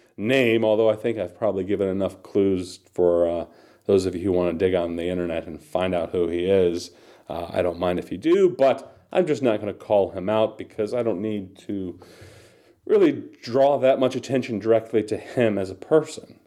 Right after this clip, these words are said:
Uh, there's, there's no profit in that because, you know, I realized that this is somebody that I had previously looked up to greatly, and it hurt me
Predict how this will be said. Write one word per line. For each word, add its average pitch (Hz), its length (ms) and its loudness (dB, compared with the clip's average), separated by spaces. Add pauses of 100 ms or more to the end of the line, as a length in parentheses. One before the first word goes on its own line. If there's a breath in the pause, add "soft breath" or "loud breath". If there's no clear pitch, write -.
(180)
Uh, 87 460 -4 (180)
there's, 92 360 -2 (120)
there's 127 160 0
no 90 140 -2
profit 82 380 -2
in 82 120 -8
that 98 280 -4
because, 113 500 -2 (560 soft breath)
you 139 80 -4
know, 143 100 2
I 143 40 2
realized 170 480 0
that 151 180 -2
this 160 160 0
is 170 180 0
somebody 165 440 0
that 151 180 0
I 147 60 2
had 127 140 -4
previously 143 500 -2
looked 131 260 -4
up - 220 0
to 135 200 0
greatly, 135 540 2
and 104 160 -8
it 95 200 -10
hurt - 260 -2
me 135 320 -2